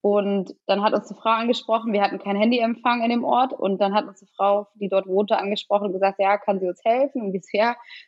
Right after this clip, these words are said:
vielleicht können wir mal kurz telefonieren, weil wir kommen jetzt nicht mehr weiter.“ Und dann konnten wir eine Freundin anrufen, dass sie uns dort, äh, in dem Ort doch bitte abholen sollte, der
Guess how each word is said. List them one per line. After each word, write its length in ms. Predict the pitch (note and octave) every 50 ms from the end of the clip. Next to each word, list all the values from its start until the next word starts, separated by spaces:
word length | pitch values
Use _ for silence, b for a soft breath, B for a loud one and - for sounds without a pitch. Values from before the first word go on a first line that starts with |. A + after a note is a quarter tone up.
| B _
vielleicht 200 | A3+ A3+ A3 -
können 140 | - A#3 A#3+
wir 80 | A#3
mal 120 | A3 G#3 G#3
kurz 220 | - B3+ B3+ B3 -
telefonieren, 640 | - G3 G3+ G3 - G#3 G#3+ A#3 C4 C#4+ D4 C4+ A3+
weil 100 | G3+ F#3+
wir 80 | G3+
kommen 220 | G3 - A3 A3 G3+
jetzt 160 | G3+ G3+ -
nicht 120 | G3 -
mehr 120 | G3+ F#3+ F#3
weiter.“ 520 | G3 A3 A#3+ C#4+ C#4+ D#4 C#4 C#4 C#4+ C#4+ C#4+ - - - - _ _ _ _ _ _ _ _ _
Und 320 | - - G#3 G3+ G3+ G3+ F3+
dann 280 | G3+ G3 G3 G3+ G3
konnten 340 | G3 - A#3+ A3+ - - G#3
wir 60 | F#3+
eine 140 | G3 G3 F#3+
Freundin 340 | G3 - G#3+ G#3+ A3 A3 G#3+
anrufen, 640 | G#3 G#3+ G#3+ G3+ G#3+ G#3 - A3 G3+ G3+ G3+ G3+ G3+
dass 240 | F#3+ G3 G3 - -
sie 120 | F#3 F#3+
uns 240 | F#3+ F#3+ G3 F#3+ -
dort, 380 | - F3+ F3+ F#3 F#3 F#3 F#3 - - -
äh, 280 | - F#3+ F#3 F#3 F#3
in 80 | - G3
dem 160 | G3 G3 -
Ort 220 | - F#3+ G#3 G#3 A3
doch 120 | G#3+ G#3+
bitte 200 | - F#3+ - F3+
abholen 380 | - A#3 - - C4+ B3 B3 A3+
sollte, 260 | A#3+ A#3+ C4 B3+ A#3+
der 300 | F#3 G3+ G3 F#3+ F#3 -